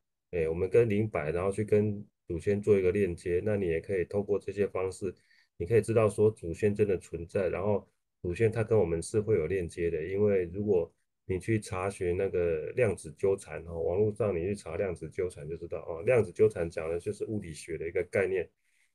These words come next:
如果两个，两个粒子它距离很远，但是它的互相转动呢，也是会有影响的。那跟我们这个祖先的业力是有关系的，因为像祖先如果在地府的话，哎，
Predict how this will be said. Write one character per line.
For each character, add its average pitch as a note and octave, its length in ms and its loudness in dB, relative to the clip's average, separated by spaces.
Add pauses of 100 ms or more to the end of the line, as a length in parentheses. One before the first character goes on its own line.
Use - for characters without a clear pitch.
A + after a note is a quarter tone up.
(140)
如 A#2+ 160 4
果 A#2+ 100 10
两 F#2 200 8
个， G2 160 6
两 G2 280 2
个 F#2 100 2
粒 A#2 140 0
子 G#2 140 -8
它 G#2+ 140 -2
距 A2 160 -4
离 E2+ 160 -4
很 F2 160 -4
远， E2+ 260 -4
但 G#2 140 4
是 G#2+ 80 4
它 G#2+ 140 0
的 F#2+ 160 2
互 G#2+ 180 -4
相 G2 260 -2
转 D#2 220 -2
动 G2+ 180 0
呢， E2+ 140 0
也 D2+ 100 -6
是 - 160 -14
会 G#2 160 2
有 D#2 100 0
影 E2+ 120 -6
响 - 240 -12
的。 - 100 -16 (400)
那 A#2+ 140 4
跟 A#2+ 180 6
我 A2 120 8
们 E2+ 120 4
这 G#2 120 0
个 G2+ 100 4
祖 D#2+ 240 -8
先 G2 260 -2
的 E2 400 0
业 G2 220 0
力 F#2+ 160 -6
是 F#2 260 -8
有 D2+ 120 -6
关 E2+ 220 -4
系 E2 200 -12
的， D2+ 180 -12
因 F#2 80 -2
为 G2+ 140 4
像 G2 260 -4 (320)
祖 F2 140 -6
先 B2 180 4
如 A#2 140 4
果 G2+ 100 10
在 A2+ 140 6
地 G#2+ 240 0
府 G2+ 180 -6
的 E2 140 0
话， F2+ 320 -4
哎， D#2+ 80 -8